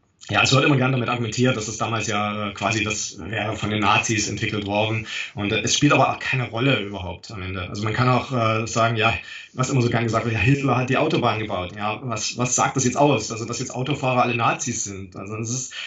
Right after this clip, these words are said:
es ist einfach kein Argument. Also, man kann, ähm, natürlich auch etwas, ähm, sagen wir mal, grundsätzlich, vorsätzlich erstmal Gutes aus sehr schlechten Gründen machen und, äh, sehr inkonsequent tun und mit sehr bösen Absichten, wenn man das Wort mal so verwenden will.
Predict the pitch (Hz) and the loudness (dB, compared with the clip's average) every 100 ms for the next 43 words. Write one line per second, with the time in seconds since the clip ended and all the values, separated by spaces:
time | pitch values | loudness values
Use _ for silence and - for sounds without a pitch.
0 | - - 135 - 123 127 - 113 117 120 | -8 0 2 2 0 -2 -2 -4 -2 2
1 | 131 123 107 107 110 127 131 131 - - | 2 2 0 -4 -2 0 0 0 -8 -12
2 | - 113 110 113 139 139 113 120 107 113 | -2 0 0 4 6 6 4 0 0 -2
3 | - - - _ _ _ 117 110 113 120 | -2 -4 -12 _ _ _ -4 -2 0 -2
4 | 120 117 120 113 107 104 - - 120 165 | 0 2 4 4 2 -4 -8 0 4 4
5 | 147 123 - 160 151 139 131 131 123 104 | 4 0 0 0 2 -2 -4 -2 -4 -4
6 | 151 175 160 160 156 - 120 131 135 123 | -2 0 2 0 0 -2 -2 -2 0 2
7 | - 127 - 127 135 147 139 95 90 - | 2 0 0 2 4 4 2 -6 -8 -12
8 | - 101 101 104 104 104 101 101 101 - | -16 -14 -10 -10 -6 -4 -2 0 0 -2
9 | - _ _ _ _ _ _ _ - - | -8 _ _ _ _ _ _ _ -20 -20
10 | _ _ _ - 151 - 131 110 110 104 | _ _ _ 6 6 6 2 0 -4 -8
11 | 98 107 104 104 104 107 104 120 113 123 | -8 -10 -8 -8 -6 -6 0 2 4 4
12 | 123 - 135 - 95 - 90 101 101 98 | 4 4 2 0 -4 -6 -10 -10 -10 -10
13 | - - 107 101 98 98 98 95 95 98 | -12 -10 -8 -4 -4 0 0 2 2 0
14 | 90 | 0